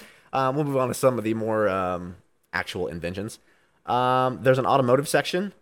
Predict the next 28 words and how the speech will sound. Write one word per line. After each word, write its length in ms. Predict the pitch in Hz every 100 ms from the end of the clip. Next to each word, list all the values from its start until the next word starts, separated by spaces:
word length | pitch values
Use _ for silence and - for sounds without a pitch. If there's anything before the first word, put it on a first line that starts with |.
| _
Um, 400 | 110 110 110 110
I'm 160 | 98 110
going 260 | 107 110 104
to 140 | 101
go 300 | 98 101 101
on 260 | 98 98 95
to 240 | - 95
one 120 | 95
or 60 | 90
two 220 | - 101
of 80 | 95
these. 320 | 92 92 90 -
A 60 |
lot 220 | 90 90
of 80 | 113
these 200 | 101 101
are 140 | - 104
related 520 | 113 90 69 87 95
to, 560 | - 92 92 92 92 92 - -
um, 600 | 87 87 87 87 87 90 _ _ _ _ _ _ _ _ _ _ - _ -
motorcycle 920 | 95 104 123 127 143 139 135 135 143 - _ _ _ -
inventions, 680 | 123 131 131 147 147 165 - -
uh, 280 | 95 92 -
in 100 | 98
the 80 | 92
early 260 | 95 104
nineteen 280 | 95 80 92
hundreds. 540 | 101 87 64 62 -